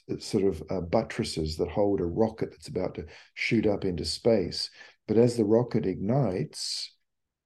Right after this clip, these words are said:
the, the, the, the buttresses fall back and the rocket takes off, which we hope is in the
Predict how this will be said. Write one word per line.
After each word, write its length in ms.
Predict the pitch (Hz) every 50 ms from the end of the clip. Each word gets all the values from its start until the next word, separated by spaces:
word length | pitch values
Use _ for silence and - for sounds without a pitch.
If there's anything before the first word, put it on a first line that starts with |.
| _ _
the, 140 | - 107 104
the, 280 | - 98 104 98 98 101
the, 280 | 101 98 98 98 95 92 -
the 60 | 92
buttresses 680 | 78 85 85 - - - 120 - - 104 95 87 82
fall 380 | - - - 107 101 98 92 85
back 540 | - 117 117 117 95 95 - - - - - _ _ _ _ _ _ -
and 120 | 113 101
the 80 | 101 101
rocket 440 | 98 104 107 107 - - 110 - -
takes 400 | - - 92 87 - - - -
off, 500 | - - 120 107 90 87 - - - - _ - - - _ _
which 220 | 120 120 117 - 127
we 220 | 120 120 120 113
hope 440 | - - 175 180 147 113 95 - -
is 160 | 107 95 -
in 200 | 110 101 104 104
the 240 | 104 101 98 107